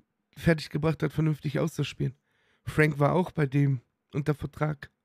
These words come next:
<clears throat> Dillo noch von Dings, von den Hoovern, Mann. Kai zockt, Alter, Warzone, hab ich gesehen.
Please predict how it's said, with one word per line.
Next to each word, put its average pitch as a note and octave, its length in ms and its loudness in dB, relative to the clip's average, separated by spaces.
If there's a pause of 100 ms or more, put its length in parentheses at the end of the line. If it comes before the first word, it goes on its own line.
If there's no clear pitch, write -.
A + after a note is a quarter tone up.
(880)
<clears throat> - 220 -4
Dillo F3+ 560 6
noch C3+ 180 2
von C3 220 -4
Dings, D3+ 240 -4
von C3+ 100 -4
den B2 140 0
Hoovern, D3 320 -2
Mann. A#2+ 140 -8 (1500)
Kai C3 160 0
zockt, C3+ 240 -4
Alter, C3+ 320 0
Warzone, C3 360 2
hab C3+ 100 -4
ich - 100 -16
gesehen. C3 340 -8